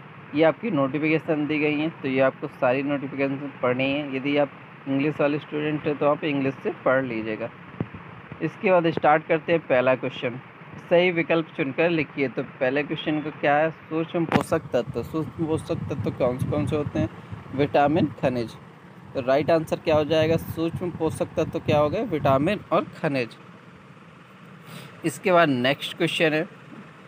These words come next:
रखने से पहले हरी पत्तीदार सब्जियों को में लपेटना चाहिए गीला मलबल में। किसमें? गीला मलबल में।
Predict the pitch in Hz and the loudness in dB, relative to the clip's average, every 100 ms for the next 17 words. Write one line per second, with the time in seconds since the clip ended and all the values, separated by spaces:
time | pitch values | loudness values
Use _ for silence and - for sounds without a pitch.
0 | - - - - - - 147 170 180 202 | -20 -20 -20 -20 -14 0 2 4 4 2
1 | 202 202 165 151 147 180 160 143 165 180 | 2 2 4 4 6 4 4 4 4 0
2 | - - - - - - - - 143 - | -8 -16 -20 -20 -20 -20 -12 -2 -2 2
3 | 170 156 160 156 143 123 147 156 135 - | 4 6 6 6 0 2 2 2 0 -8
4 | 170 165 165 - - - - - - 170 | -4 -2 -4 -10 -12 -14 -18 -10 2 4
5 | 180 156 - 143 165 147 135 135 135 135 | 6 4 2 -2 0 0 0 0 0 -2
6 | 135 147 156 165 151 131 127 120 113 120 | -4 0 4 4 4 2 0 0 -4 -8
7 | - - 147 170 185 - - 139 175 302 | -12 -12 -2 2 2 0 -2 2 4 4
8 | 214 143 139 120 113 | 2 2 2 0 -4